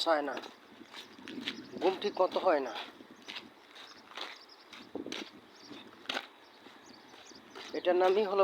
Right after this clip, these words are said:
প্রবাসের জীবন, কষ্টের জীবন। যা কিছু রোজগার করছে, সবগুলো তো আর আমি একা খাই নাই।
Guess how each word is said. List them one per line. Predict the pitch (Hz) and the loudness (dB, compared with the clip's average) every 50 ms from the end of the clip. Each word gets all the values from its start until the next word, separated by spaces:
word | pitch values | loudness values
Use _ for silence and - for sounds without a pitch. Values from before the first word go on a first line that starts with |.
| 190 196 | 6 8
প্রবাসের | 190 185 - 185 180 - 196 190 160 - | 8 8 8 8 4 4 -2 -4 -4 -2
জীবন, | 233 151 147 147 127 - - - - - - - - - - - - - - - - - - - - - - - - - - | -2 0 0 0 0 0 -6 -14 -20 -20 -20 -20 -20 -20 -20 -16 -14 -14 -14 -14 -16 -18 -20 -20 -20 -20 -20 -20 -18 6 10
কষ্টের | 202 220 - - - 214 214 185 - 180 | 10 10 10 10 8 6 6 8 4 0
জীবন। | 190 156 147 139 123 120 - - - - - - - - - - - - - - - - - - - - - - - - - - - | 0 2 2 0 0 -2 -8 -14 -16 -16 -8 -6 -4 -4 -4 -6 -10 -14 -18 -20 -18 -8 -6 -4 -2 0 0 0 0 -2 -4 4 8
যা | 185 180 202 - | 8 10 10 8
কিছু | 233 - - 254 233 | 2 0 0 2 2
রোজগার | 240 208 185 220 220 185 - | 2 6 8 8 8 10 8
করছে, | 214 190 - 202 170 | 4 4 2 2 2
সবগুলো | 190 175 180 180 208 208 202 - | 2 2 4 4 4 4 6 6
তো | 202 196 | 6 8
আর | 185 196 | 8 6
আমি | 185 170 196 190 185 | 6 6 6 6 6
একা | 175 - 165 160 - | 6 6 4 4 4
খাই | - - 151 139 139 | 0 -2 -2 2 2
নাই। | 160 180 | 2 2